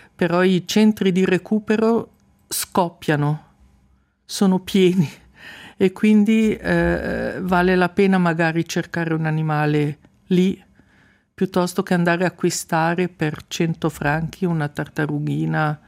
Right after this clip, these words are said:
eh, grande come un cinque franchi, che poi è facile che scappi,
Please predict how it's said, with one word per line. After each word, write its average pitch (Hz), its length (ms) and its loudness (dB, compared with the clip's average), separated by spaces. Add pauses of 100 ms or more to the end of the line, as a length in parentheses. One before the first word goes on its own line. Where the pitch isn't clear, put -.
(640)
eh, 151 340 -2
grande 147 400 -4
come 147 200 -4
un 143 120 -4
cinque 143 340 -6
franchi, 135 540 -4
che 170 160 -2
poi 190 240 2
è 233 60 2
facile 160 500 -2
che 160 160 -2
scappi, 208 640 -2